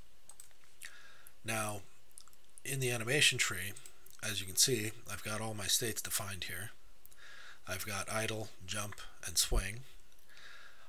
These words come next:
For the connections, this one, this is important. This is where the, uh, the change here that I am doing is very important. I've set this advanced condition to is jumping.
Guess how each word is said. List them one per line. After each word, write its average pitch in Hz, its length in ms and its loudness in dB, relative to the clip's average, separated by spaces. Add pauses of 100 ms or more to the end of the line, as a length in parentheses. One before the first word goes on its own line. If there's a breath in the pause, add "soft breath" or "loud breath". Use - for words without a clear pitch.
(240 loud breath)
For 107 320 2
the 98 120 0
connections, 123 680 4 (100)
this 127 300 6
one, 175 360 0 (380)
this 131 280 8
is 127 100 6
important. 117 680 -2
This 110 180 6
is 117 160 2
where 104 260 0
the, 98 440 -2
uh, 87 320 -4
the 87 80 -6
change 98 420 4
here 90 360 0
that 87 100 -4
I 85 320 -4 (320)
am 95 120 -4
doing 92 320 -4
is 85 100 -2
very 101 280 -2
important. - 540 -6 (600 loud breath)
I've 101 120 2
set 151 220 8
this 139 180 6
advanced 104 440 0
condition - 420 -2 (840 loud breath)
to - 160 -6
is 113 220 2
jumping. 98 540 -4